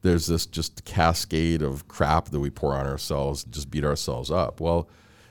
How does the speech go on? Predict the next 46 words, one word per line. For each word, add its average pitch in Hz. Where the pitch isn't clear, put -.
it's, -
it's 104
actually 101
counterproductive. 85
It's 87
far 101
better 76
to 76
just 90
accept 80
that, 82
you 92
know 107
what, 117
I 87
made 87
a 90
slip 73
up, 71
and 76
I'm 73
gonna 73
get 76
up 80
and 67
do 71
it 76
again. 71
I'm 64
gonna 67
start 67
again, 65
right? 71
'Cause 82
particularly 143
when 117
you're 95
dealing 87
with 82
a 78
bad 73
habit, 95
what 82
happens 80
is 69
this. -